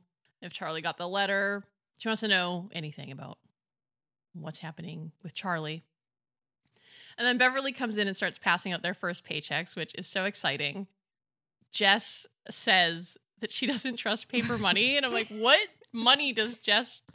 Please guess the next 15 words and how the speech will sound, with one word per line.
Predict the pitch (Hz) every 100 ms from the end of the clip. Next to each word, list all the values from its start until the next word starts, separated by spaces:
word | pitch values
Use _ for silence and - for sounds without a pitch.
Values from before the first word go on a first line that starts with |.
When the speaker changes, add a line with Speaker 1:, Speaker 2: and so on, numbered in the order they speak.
| _
Speaker 1:
trust? | - 247 180 196 - -
What | 220 220
is | 262 - - - -
<laughs> | - - -
the | 285
joke | - 208 202 -
there?" | 208 190 277 -
<laughs> | - - - - - - 247
Speaker 2:
Well, | 277 -
she's, | - 330 339 - _ _ _
all | - 262 294
of | 320
her | - 302 -
attitudes | 202 208 226 - 240 214 _ _ - -
toward, | - 233 202 202 196 196